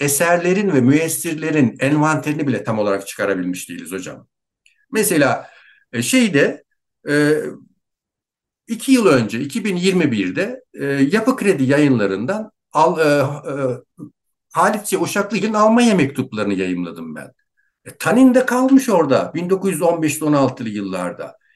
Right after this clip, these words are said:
E, yani bizim işimiz sadece Halit Ziya'nın Aşk-ı Memnun'sunu veya, e, işte, e, May ve Siyah'ını dön dolaş basmak değil, onlar üzerine konuşmak değil.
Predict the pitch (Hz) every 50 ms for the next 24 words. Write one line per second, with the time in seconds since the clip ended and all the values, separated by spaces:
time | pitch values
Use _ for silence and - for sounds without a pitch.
0 | _ _ - 120 123 147 180 233 262 240 185 143 156 196 233 233 - - 233 240
1 | 214 180 - - 170 180 208 214 214 214 202 - 190 185 175 160 - - _ _
2 | _ _ _ - 147 175 202 202 202 - - 185 185 185 180 151 143 160 170 170
3 | - - 190 175 170 165 165 170 175 170 160 151 - 160 160 160 156 151 117 -
4 | 127 147 165 170 165 165 151 143 - - - _ _ _ _ _ - 135 135 135
5 | 131 131 131 131 131 127 127 131 131 - - 123 - - - 165 151 135 139 -
6 | 135 135 135 135 127 139 135 135 143 160 175 196 196 180 175 - - 165 165 151
7 | 151 156 160 160 156 147 143 - - 139 120 135 175 185 185 175 160 151 151 147
8 | 139 - - 135 127 127 - - 135 131 131 - 139 170 156 95 101 120 135 147
9 | 151 151 139 139 139 131 131 131 131 127 127 123 - - 127 120 120 - 127 151
10 | 202 202 - 135 - -